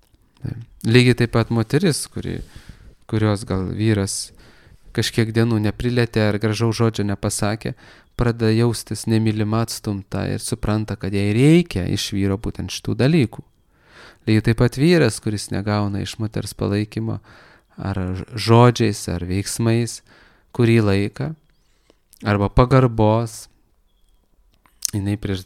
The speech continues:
prie draugių, prie, iš savo vyro gal biškį pa-, pasišaipo, pasiekė, jis tada įsisąmonina, kad jam reikia iš...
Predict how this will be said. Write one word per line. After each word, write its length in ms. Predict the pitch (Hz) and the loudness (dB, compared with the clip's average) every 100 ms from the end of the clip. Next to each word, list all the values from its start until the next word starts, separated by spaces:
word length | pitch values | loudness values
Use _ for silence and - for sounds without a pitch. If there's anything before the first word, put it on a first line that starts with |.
| - | -6
prie 160 | 104 101 | -2 0
draugių, 360 | 104 110 104 101 | 2 2 0 -4
prie, 180 | 98 87 82 87 | -4 -4 -4 -6
iš 120 | - | -6
savo 240 | 110 101 | -4 -4
vyro 300 | 95 104 98 - | -2 -2 -2 -4
gal 160 | 87 | -4
biškį 360 | 104 104 - 92 | -4 -6 -8 -10
pa-, 120 | - - | -10 -8
pasišaipo, 640 | 95 - - 107 107 - | -8 -6 -4 -6 -4 -6
pasiekė, 480 | - - 104 - 101 - - - - | -6 -4 -6 -6 -12 -14 -20 -14 -8
jis 160 | - | -2
tada 240 | 113 110 208 - | -2 0 -2 -6
įsisąmonina, 760 | - 143 - 185 202 139 107 98 | 2 4 6 4 6 6 6 2
kad 140 | - 87 | -2 -2
jam 180 | 90 90 | 0 4
reikia 460 | 107 143 202 - - | 8 8 6 0 -6
iš... 220 | - - | -8 -14